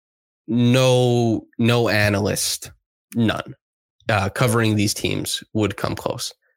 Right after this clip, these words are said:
The stuff he is picking up, the, the gap in knowledge, um, i-, is quite vast. And that doesn't mean that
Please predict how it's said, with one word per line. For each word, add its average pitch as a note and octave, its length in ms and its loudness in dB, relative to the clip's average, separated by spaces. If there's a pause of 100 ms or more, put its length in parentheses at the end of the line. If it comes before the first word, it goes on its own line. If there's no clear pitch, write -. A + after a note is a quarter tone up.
(140)
The A#2+ 60 0
stuff - 260 0
he A#2+ 100 2
is G#2+ 100 0
picking G2+ 340 -2
up, F#2 200 -2
the, - 200 -2 (260)
the B2 100 0
gap A2+ 340 0
in G#2+ 140 2
knowledge, G#2 640 -2 (540)
um, G2+ 340 0 (300)
i-, B2 40 2
is A#2+ 300 2
quite A2+ 280 -2
vast. G#2+ 440 -4 (100)
And C3 120 2
that A3 120 0
doesn't E3 300 0
mean B2+ 480 2
that G#2 340 0